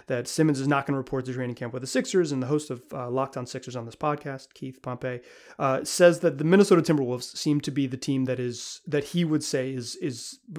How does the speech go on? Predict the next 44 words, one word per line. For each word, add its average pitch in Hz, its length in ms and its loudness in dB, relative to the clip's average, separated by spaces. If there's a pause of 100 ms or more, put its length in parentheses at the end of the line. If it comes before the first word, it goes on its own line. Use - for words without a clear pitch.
(200)
in 175 180 6
the 165 80 6
lead, 139 400 0
is, 127 180 -4
is 131 200 -4
most 160 340 4
aggressive 151 320 0
and 131 120 -2
in 135 120 0
the 131 60 -2
lead, 123 240 -6
most 139 240 -2
likely 131 280 -6
to 135 80 -8
land 143 240 -8
Simmons. 151 340 -6 (200)
So 170 200 6
I'll, 175 460 10
I'll 185 220 8
roll 180 260 8
with, 165 320 0
with, 156 380 -2
um, 139 360 0 (340)
with 147 200 -2
Keith's 160 300 -2
reporting. 135 480 0
Like, 135 140 -4
I, 139 200 -2 (240)
th-, 180 120 0
if 156 160 0
there's 160 260 6
a 147 80 0
small 160 260 6
market 170 300 4
team, 170 320 2
a 143 100 2
mystery 170 520 2
small 165 240 6
market 165 320 2
team, 165 320 2
I'm 147 120 2
gonna 151 140 4
say 151 220 2
that 139 160 -2